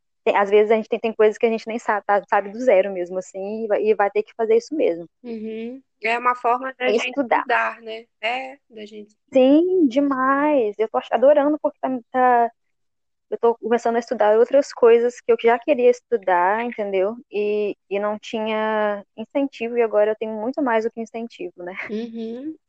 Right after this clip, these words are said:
Speaker 1: Tem um compromisso.
Speaker 2: Um compromisso, exatamente. Então, fica o convite pra vocês escutarem a gente no próximo podcast,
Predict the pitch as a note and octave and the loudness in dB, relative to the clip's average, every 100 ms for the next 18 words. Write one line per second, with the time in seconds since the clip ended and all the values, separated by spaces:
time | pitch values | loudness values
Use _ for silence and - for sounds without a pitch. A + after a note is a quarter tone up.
0 | _ - - G3+ G3 G3+ A3+ C4+ F#3+ G#3+ | _ -8 -4 -2 0 2 4 4 2 0
1 | G#3+ G#3+ G3+ G#3 A3 A#3+ G3 G#3 G3 G3 | -8 -10 -10 -4 -4 -4 -12 -14 -16 -16
2 | - A3+ C4+ A3+ G#3 _ _ - _ - | -16 -18 -16 -20 -20 _ _ -20 _ -12
3 | A#3 A#3+ A#3+ - - _ A#3+ A#3+ B3 A#3+ | -8 -4 -6 -8 -20 _ -4 -2 -4 -4
4 | A#3+ A#3 G#3+ G3+ A3 A3+ C4+ _ G#3+ G#3 | -8 -10 -16 -16 -14 -14 -16 _ -20 -20
5 | G#3 G3+ G3+ _ _ _ A3 A3 G#3+ F#3+ | -12 -12 -12 _ _ _ -16 -10 -4 -4
6 | G3+ G3+ G3+ G#3+ G#3+ G3+ - G#3 G#3 - | -4 -8 -10 -14 -6 -6 -6 _ -20 -20
7 | _ G3 G3 A3 - | _ -8 -6 -8 -12